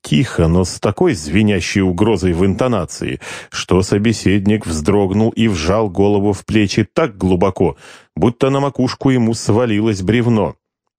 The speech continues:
Пальцы рыбьего глаза разжались, и сумка очутилась в руках у Ракитина. «А ну-ка, топай вон туда!» — цедил Александр, подталкивая рыбьего глаза к низкой железной оградке,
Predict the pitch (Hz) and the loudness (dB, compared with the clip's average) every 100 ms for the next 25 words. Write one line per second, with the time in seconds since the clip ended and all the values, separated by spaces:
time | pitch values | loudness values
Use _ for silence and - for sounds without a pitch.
0 | - 90 110 - 107 117 104 104 104 95 | -2 0 0 0 2 2 2 2 2 0
1 | 98 104 98 101 90 80 85 127 139 135 | 0 0 0 0 -2 -2 0 0 0 -6
2 | - - - _ 101 101 - 104 113 120 | -14 -20 -20 _ -2 0 2 2 2 0
3 | 120 - 113 98 110 101 90 104 - 98 | 0 -2 0 2 2 2 0 0 0 0
4 | 120 117 117 95 - 67 67 - _ _ | 0 0 0 -2 0 -4 -6 -10 _ _
5 | _ - 95 113 120 139 156 147 - 175 | _ -2 0 2 2 0 0 -2 0 0
6 | 156 143 131 156 131 165 170 180 85 - | 0 0 0 0 0 0 0 0 -4 -10
7 | - - - - 95 95 90 92 98 95 | -20 -20 -8 -2 0 2 2 2 0 -2
8 | - 113 117 82 - - - 107 - 107 | -2 0 0 -4 -6 -10 -4 -2 0 -2
9 | 101 113 101 104 95 101 110 98 104 98 | 0 0 2 2 0 0 0 0 0 0
10 | 95 113 113 135 95 92 107 - 110 95 | 0 0 -2 -4 -2 -2 0 0 0 2
11 | 107 101 107 98 104 110 113 113 123 - | 0 0 0 0 0 0 0 0 -2 -4
12 | - | -8